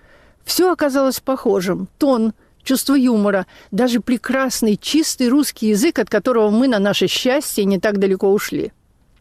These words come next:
Елена Владимировна была очень хорошо осведомлена о нашей ситуации, ей ничего не надо было объяснять, поэтому можно было сразу говорить об абстрактных вещах. К концу вечера Елена Владимировна вспомнила, что брат просил её привести примеры смешных советских выражений,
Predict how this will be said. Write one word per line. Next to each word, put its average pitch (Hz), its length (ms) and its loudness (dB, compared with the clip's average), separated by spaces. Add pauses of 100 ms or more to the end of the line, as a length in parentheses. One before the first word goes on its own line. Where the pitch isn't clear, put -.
Елена 285 300 2
Владимировна 254 600 2
была 214 200 2
очень 269 320 0
хорошо 208 340 0
осведомлена 202 640 0
о 196 40 0
нашей 196 300 0
ситуации, 190 680 0
ей 208 200 0
ничего 233 320 2
не 302 100 2
надо 269 220 2
было 240 180 0
объяснять, 202 720 -2 (280)
поэтому 226 420 0
можно 220 300 2
было 196 160 2
сразу 277 340 0
говорить 208 340 0
об 202 120 0
абстрактных 196 580 -2
вещах. - 560 -2 (240)
К - 40 -8
концу 262 280 0
вечера 285 480 2
Елена 277 260 0
Владимировна 269 500 2
вспомнила, 220 600 0
что - 220 -2
брат 254 400 -2
просил 214 480 0
её 233 180 2
привести 214 540 -2
примеры 262 500 2
смешных 247 480 0
советских 226 540 -2
выражений, 202 680 0